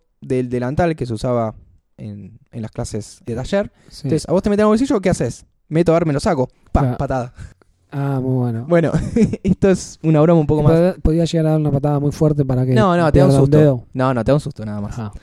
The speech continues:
Speaker 1: Eh, a menos que sea un condensador enorme, pero ya no
Speaker 2: ¿Y el
Speaker 1: tiene gracia.
Speaker 2: condensador de flujo?
Speaker 1: De-, a-, a-, algo así hace,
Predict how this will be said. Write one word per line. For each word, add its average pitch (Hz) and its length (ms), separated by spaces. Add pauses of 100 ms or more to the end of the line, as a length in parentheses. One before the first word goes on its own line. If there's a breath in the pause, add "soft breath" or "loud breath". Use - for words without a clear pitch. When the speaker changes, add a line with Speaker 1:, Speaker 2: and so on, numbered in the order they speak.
(440 soft breath)
Speaker 1:
Eh, 110 200
a 113 60
menos 143 160
que 117 40
sea 127 80
un 127 60
condensador 127 400
enorme, 151 520
pero - 160
ya 117 180
no 110 120
Speaker 2:
¿Y - 20
el - 40
Speaker 1:
tiene 160 120
gracia. 156 140
Speaker 2:
condensador 156 340
de 175 80
flujo? 196 360 (760)
Speaker 1:
De-, - 100
a-, 254 140
a-, 262 140 (120)
algo 247 140
así 247 200
hace, 120 380